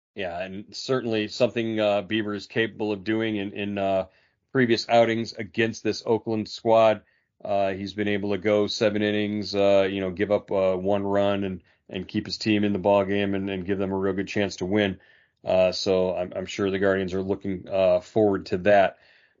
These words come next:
Uh, yeah, this is, uh,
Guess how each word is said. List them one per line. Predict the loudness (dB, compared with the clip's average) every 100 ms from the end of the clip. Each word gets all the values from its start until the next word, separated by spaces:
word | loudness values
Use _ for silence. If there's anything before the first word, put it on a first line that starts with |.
| _
Uh, | 2 6 8 8 6 4 -6 _ _ -12
yeah, | 0 8 10 10 6
this | 2 -6 -6
is, | -8 -4
uh, | 2 2 2 0 -4